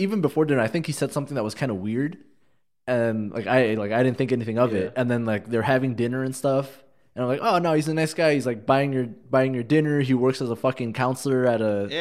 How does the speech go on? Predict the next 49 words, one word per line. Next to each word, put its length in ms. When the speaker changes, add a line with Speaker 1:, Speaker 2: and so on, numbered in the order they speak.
Speaker 1:
at 60
a 60
Speaker 2:
like 120
a 100
Speaker 1:
school." 180
Speaker 2:
psychological 600
Speaker 1:
Yeah. 60
Speaker 2:
counselor 560
or 40
whatever. 340
Speaker 1:
And 140
then, 80
like, 140
after 320
dinner 400
where 120
they 140
go 200
and, 100
like, 100
they 100
take 200
that 180
walk 360
thing. 340
Speaker 2:
Yeah. 280
Speaker 1:
And 140
then, 100
like, 120
Speaker 2:
He 80
Speaker 1:
the, 40
Speaker 2:
got 220
real 160
close 280
Speaker 1:
he 40
Speaker 2:
to 60
Speaker 1:
got 100
Speaker 2:
her. 140
Speaker 1:
really 240
close 320
to 60
her. 40
And 40
I 20
was 80
Speaker 2:
Yeah. 100
Speaker 1:
like, 160
"This 80
guy, 220